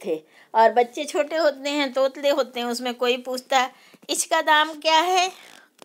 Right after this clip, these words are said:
"ऑल इचका, ऑल इचका।" खिलौने वाला बच्चों को देखता,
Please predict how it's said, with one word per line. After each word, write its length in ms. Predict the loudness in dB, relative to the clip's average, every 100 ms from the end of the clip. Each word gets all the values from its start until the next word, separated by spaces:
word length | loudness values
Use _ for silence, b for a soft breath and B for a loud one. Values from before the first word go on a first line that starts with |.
| 4
"ऑल 300 | 6 4 2 -6
इचका, 460 | -8 0 2 2 0 B B B 2
ऑल 220 | 2 2 -6
इचका।" 400 | -8 -8 -8 -8 -12 B B _
खिलौने 400 | -8 -6 -6 -8
वाला 400 | -6 -6 -8 -10 -16 B B B
बच्चों 380 | -6 -6 -6 -4
को 180 | -4 -6
देखता, 640 | -6 -12 -6 -2 -2